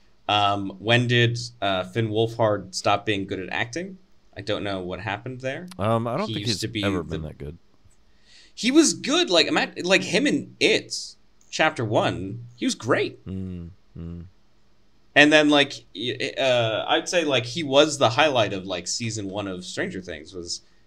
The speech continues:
Speaker 1: was him.
Speaker 2: Mm-hmm.
Speaker 1: And then, like, now he's on the screen. I'm like, "Fuck me. Can we go back to somebody else, please?" <laughs>
Speaker 2: Maybe it's just, uh, yeah,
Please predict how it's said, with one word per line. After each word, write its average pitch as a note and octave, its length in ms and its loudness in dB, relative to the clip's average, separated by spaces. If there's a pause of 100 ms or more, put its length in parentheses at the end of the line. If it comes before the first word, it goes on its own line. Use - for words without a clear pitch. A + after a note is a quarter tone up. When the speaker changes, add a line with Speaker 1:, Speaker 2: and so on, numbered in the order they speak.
Speaker 1:
was G2+ 200 -4
him. C#3 420 -2
Speaker 2:
Mm-hmm. E2+ 280 -8 (300)
Speaker 1:
And A#2 180 4
then, B2+ 180 8
like, A#2 280 4
now B2+ 380 8
he's A#2 220 -2
on B2+ 100 0
the A#2 60 -2
screen. C#3 260 -2
I'm A2+ 120 -2
like, F2+ 160 -8
"Fuck A#2+ 500 4
me. A2 160 0
Can G2+ 120 -8
we G#2+ 60 -4
go B2 140 2
back A#2+ 160 6
to A#2 60 0
somebody A#2 240 2
else, A2 160 2
please?" - 300 -16 (200)
<laughs> - 220 -20
Speaker 2:
Maybe C#3 440 0
it's F#3 180 -4
just, - 360 -6
uh, F2 540 0 (500)
yeah, F#2+ 440 -6